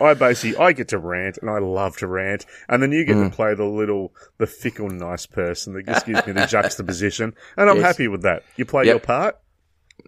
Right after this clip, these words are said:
Speaker 1: You're wrong, but you still play your part, and that's all that matters.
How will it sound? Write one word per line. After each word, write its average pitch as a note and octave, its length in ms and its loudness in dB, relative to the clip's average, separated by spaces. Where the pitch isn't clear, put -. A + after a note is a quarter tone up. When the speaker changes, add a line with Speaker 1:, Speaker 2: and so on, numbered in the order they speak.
Speaker 1:
You're G#2+ 140 4
wrong, D#3 440 4
but E3 100 0
you D3+ 80 -4
still F3 200 -4
play C3 180 2
your G#2 100 -2
part, E2 260 -2
and D#3 120 2
that's F#3+ 200 0
all D#3 120 6
that A#2 80 2
matters. E2+ 540 -4